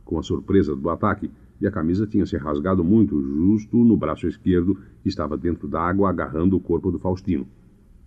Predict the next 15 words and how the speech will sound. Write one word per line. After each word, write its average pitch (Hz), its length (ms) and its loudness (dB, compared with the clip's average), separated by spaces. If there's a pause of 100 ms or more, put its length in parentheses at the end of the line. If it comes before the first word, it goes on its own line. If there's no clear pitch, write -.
(180)
Fazia 131 300 2
já 131 120 2
algum 131 240 4
tempo 113 300 4
que - 100 -6
ele 78 80 0
vinha 92 180 0
percebendo 92 480 0
uns 87 220 0 (200)
estremeções 101 680 0
esquisitos 95 680 0
na 69 140 -8
cara 82 240 -4
do 73 100 -2
morto, 90 380 2